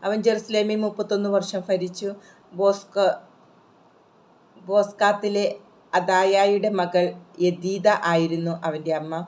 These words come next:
അവൻ കർത്താവിൻ്റെ മുമ്പിൽ നീതിപൂർവ്വം വർത്തിച്ചു. പിതാവായ ദാവീദിൻ്റെ മാർഗ്ഗങ്ങളിൽ നിന്ന്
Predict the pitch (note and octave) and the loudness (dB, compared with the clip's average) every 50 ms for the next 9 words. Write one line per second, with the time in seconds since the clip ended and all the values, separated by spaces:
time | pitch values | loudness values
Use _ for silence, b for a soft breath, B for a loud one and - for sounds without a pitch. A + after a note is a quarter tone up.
0 | B B B B B B F#3+ G#3 G#3+ G3+ A3+ G3 G3+ - G#3+ G3+ G#3 G#3 G3+ G3+ | B B B B B B -4 -4 0 2 0 2 2 4 2 4 2 0 -2 -4
1 | G#3 G3+ F#3+ F#3+ F3+ G3 F#3 F#3 F3 F#3+ F#3 F#3+ G3 F#3+ F3+ F#3 F#3+ F#3 F3+ F3+ | -4 -4 -2 -2 -2 -2 -2 -2 -2 -2 0 0 0 0 0 -2 -2 -2 -2 -2
2 | F3 F3+ F#3+ F3+ F3+ - F#3+ F#3 F#3+ F#3+ E3+ F3+ F3 F3 E3+ F3 E3+ F3 F3 F3 | -4 -4 -8 -8 -6 -4 -4 -2 -2 -2 0 2 2 2 2 2 2 2 2 2
3 | F3 G3 E3+ F3 F3 F3 F#3 F3+ E3+ F#3 F3+ F3+ F3 E3+ F3 F3 F3+ F#3 F#3 F#3 | 2 2 2 0 -2 -2 -2 -2 -2 -2 -2 -2 -2 -4 -2 -4 -4 -2 -2 -4
4 | F#3 F#3 F#3+ G3 G3+ G#3+ | -4 -4 -4 -4 -6 -6